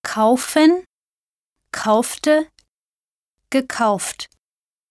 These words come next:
Vorstellen, stellte vor, vorgestellt.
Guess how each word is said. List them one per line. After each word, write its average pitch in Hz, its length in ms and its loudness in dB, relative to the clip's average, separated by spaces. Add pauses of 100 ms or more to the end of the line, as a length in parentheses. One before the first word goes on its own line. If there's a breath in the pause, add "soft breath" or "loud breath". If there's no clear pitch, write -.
(880)
Vorstellen, 208 1000 -2 (680)
stellte 262 580 0
vor, 208 560 -4 (720)
vorgestellt. 226 1120 0